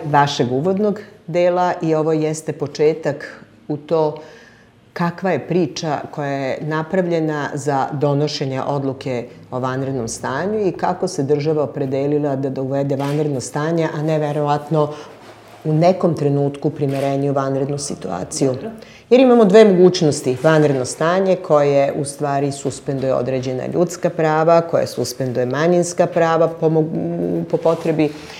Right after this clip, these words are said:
Speaker 1: Ono je malo drugačije od ratnog stanja
Speaker 2: Mhm.
Speaker 1: i donosi ga Skupština. To je pravilo. I, naravno, postoji izuzetak kada se kaže može da se donese onda kada Skupština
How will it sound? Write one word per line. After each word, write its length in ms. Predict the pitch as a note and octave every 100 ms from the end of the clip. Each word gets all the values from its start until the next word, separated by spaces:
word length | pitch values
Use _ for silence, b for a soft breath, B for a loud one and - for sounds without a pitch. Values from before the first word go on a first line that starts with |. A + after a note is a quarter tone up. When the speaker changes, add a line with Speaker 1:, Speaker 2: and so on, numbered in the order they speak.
| B B B B B B - -
Speaker 1:
Ono 300 | F3 F#3 F#3
je 380 | F3 E3+ D#3 C#3+
malo 340 | D3+ C3+ C3+
drugačije 640 | C3 B2+ C3 C3+ - A#3+
od 100 | B2+
ratnog 440 | B2 A2+ A2+ C#3+ C3
stanja 520 | - D#3+ E3+ G#3 A3+ - - - -
Speaker 2:
Mhm. 380 | F#3+ E3 D#3+ G#3+ A3+ - - _
Speaker 1:
i 80 | A3
donosi 400 | F#3 E3 E3 E3
ga 240 | D#3 D#3 - -
Skupština. 600 | - C#3 - - A2+ - - _ _ - -
To 100 | G3
je 40 |
pravilo. 440 | G3 - - G2+ - - - _ _ _ -
I, 140 | C4 -
naravno, 760 | E3 E3 F3+ F3+ F3 D#3+ -
postoji 640 | C#3+ - - C#3 C3+ B2 B2 -
izuzetak 640 | D3+ D3 C3 C3+ D#3+ F3+ F3
kada 260 | C#3 -
se 180 | - C3+
kaže 440 | - D#3 D3+ D3+ - B B -
može 360 | A3+ D4 C#4
da 120 | E3+
se 160 | D3 C#3+
donese 600 | B2+ C#3 D#3+ F#3+ - D3 -
onda 560 | D3 G3 G#3+ G3+ G#3 G3+ B B
kada 240 | D3+ C#3+
Skupština 720 | C#3 - G#3 G#3+ - F3+ E3